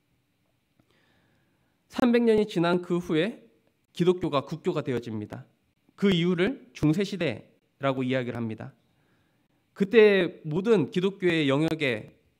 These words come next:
엄청난 파워가 있었고 왕도 교황 앞에서 무릎 꿇는 시대가 있었습니다.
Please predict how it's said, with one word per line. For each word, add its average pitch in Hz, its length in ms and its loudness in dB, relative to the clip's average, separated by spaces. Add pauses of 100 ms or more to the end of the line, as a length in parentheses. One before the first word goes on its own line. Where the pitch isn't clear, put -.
(220)
엄청난 175 580 -2
파워가 208 380 -2
있었고 160 560 -8 (600)
왕도 180 500 2
교황 180 300 2
앞에서 185 280 -4
무릎 151 280 -6
꿇는 160 300 -2
시대가 151 380 -6
있었습니다. 113 640 -8